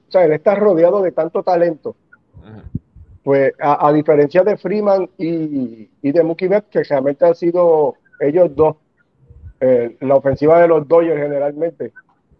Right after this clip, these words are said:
Speaker 1: eh, eh, eh, Acuña ti-, está rodeado de,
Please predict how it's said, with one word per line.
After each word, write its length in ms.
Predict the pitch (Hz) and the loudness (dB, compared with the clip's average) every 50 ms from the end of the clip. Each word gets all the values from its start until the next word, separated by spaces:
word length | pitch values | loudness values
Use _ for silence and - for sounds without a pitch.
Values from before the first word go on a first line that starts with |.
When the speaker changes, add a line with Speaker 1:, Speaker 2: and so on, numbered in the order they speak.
| _ - | _ -12
Speaker 1:
eh, 200 | - 135 135 - - | -8 -6 -6 -4 -2
eh, 100 | 143 139 | 0 0
eh, 440 | 139 - 147 143 143 139 131 127 120 | 0 2 2 4 4 6 6 6 4
Acuña 400 | 127 135 - 147 147 147 160 175 | 2 -2 -2 -2 0 2 2 2
ti-, 160 | 170 - 170 | 2 2 2
está 300 | 165 165 - - 170 170 | 2 2 2 2 0 2
rodeado 520 | 165 170 190 165 156 147 143 143 160 180 190 | 2 4 2 2 4 2 2 4 4 4 4
de, 280 | 170 151 139 120 120 | 2 0 -2 -4 -6